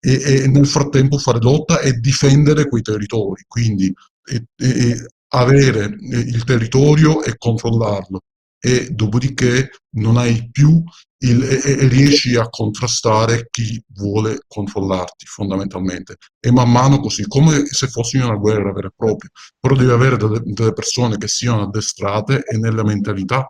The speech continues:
di essere in una guerra. Questa è un, un'eventualità così futura che adesso in realtà, ehm, non ce lo poniamo quasi.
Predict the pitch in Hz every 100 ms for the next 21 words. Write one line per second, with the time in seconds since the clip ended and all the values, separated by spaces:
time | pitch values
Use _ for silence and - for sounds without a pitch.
0 | _ 113 107 104 - 143 107 - 104 104
1 | 95 95 92 92 - - _ - 135 135
2 | 120 107 - 123 110 104 110 110 110 107
3 | - - _ 107 117 117 123 123 131 -
4 | 117 95 - 101 165 165 143 - 98 95
5 | 98 _ - - _ - 123 131 135 -
6 | - 107 104 104 - 113 120 117 113 95
7 | - - - 101 104 101 98 98 113 117
8 | 120 117 120 110 123 127 107 98 90 87
9 | - -